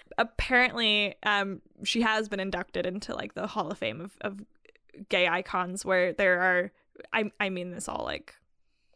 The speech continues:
metaphorically. They hold, you know, Moira Rose nights where everybody dresses up as her and, uh, talk like her. And, you know, she drinks wine and she's campy and she's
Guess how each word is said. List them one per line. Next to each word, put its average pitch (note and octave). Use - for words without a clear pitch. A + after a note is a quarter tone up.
metaphorically. -
They A3+
hold, C#4+
you A#3+
know, A3
Moira A3
Rose G3+
nights D#3
where -
everybody A3
dresses G#3
up -
as G3+
her G#3
and, G3
uh, G3+
talk -
like A3+
her. G#3+
And, G#3
you A3
know, A3
she A3
drinks A#3
wine A3
and G#3+
she's G#3+
campy A3
and G#3
she's A3